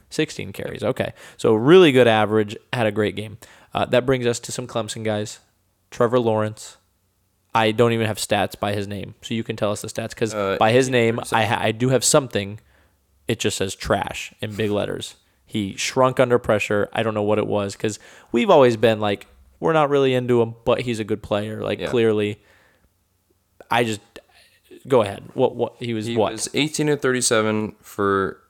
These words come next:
Speaker 2: uh, two hundred and thirty-four yards.
Speaker 1: So nineteen incompletions for two hundred thirty-four yards on the big stage where he can prove.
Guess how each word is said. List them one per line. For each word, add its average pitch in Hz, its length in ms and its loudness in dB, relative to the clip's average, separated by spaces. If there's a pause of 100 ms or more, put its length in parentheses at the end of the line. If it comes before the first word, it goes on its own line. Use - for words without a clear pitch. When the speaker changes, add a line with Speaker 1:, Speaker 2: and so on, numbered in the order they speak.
(140)
Speaker 2:
uh, 92 340 -2 (100)
two 120 280 -6
hundred 110 580 -6
and 92 440 -6
thirty-four - 680 -8
yards. - 420 -12
Speaker 1:
So 110 160 2
nineteen 120 760 -4
incompletions 110 840 -6 (340)
for - 160 -10
two 120 300 -4
hundred 117 240 -4
thirty-four 113 380 -2
yards 104 460 -2 (140)
on 113 160 -2
the 110 80 -6
big 107 220 -6
stage 110 420 -6
where 107 140 -8
he 110 400 -4 (440)
can 107 180 -6
prove. 113 680 0